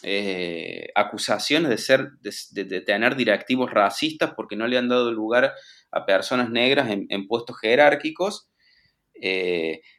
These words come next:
entonces, bueno, si vos decís, si a estos grupos editoriales tan grandes y tan prestigiosos están atravesando estas turbulencias, porque no es solamente a nivel números, también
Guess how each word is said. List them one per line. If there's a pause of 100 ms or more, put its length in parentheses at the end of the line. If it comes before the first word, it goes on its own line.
entonces,
bueno, (120)
si
vos
decís,
si
a
estos
grupos
editoriales (520)
tan
grandes
y
tan
prestigiosos (460)
están
atravesando
estas
turbulencias, (220)
porque
no
es
solamente
a
nivel
números,
también